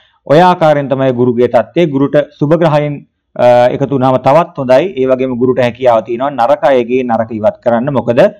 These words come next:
නරක අය පාලනය කිරීමේ හැකියාවක් ගුරු සතුව සිටින නිසා. ඉතින් ඔබගේ ජන්මපත්‍රයේ ගුරු බලවත් නම්, ගුරු කේන්ද්‍රස්ථානයක ඉන්නවා නම් මෙන්න මේ එක හතර හත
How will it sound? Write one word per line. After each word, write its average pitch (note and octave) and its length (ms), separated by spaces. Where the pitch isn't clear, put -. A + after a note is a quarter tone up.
නරක C3 240
අය D3 140
පාලනය F3+ 600
කිරීමේ C#3 460
හැකියාවක් A2+ 580
ගුරු A#2 160
සතුව A#2 340
සිටින B2 340
නිසා. C#3 260
ඉතින් C3 260
ඔබගේ A#2+ 340
ජන්මපත්‍රයේ C3 540
ගුරු C#3 220
බලවත් D#3 420
නම්, D#3+ 140
ගුරු D3 140
කේන්ද්‍රස්ථානයක C3+ 840
ඉන්නවා B2+ 320
නම් C3 160
මෙන්න B2 220
මේ B2+ 100
එක - 120
හතර C3+ 340
හත B2 260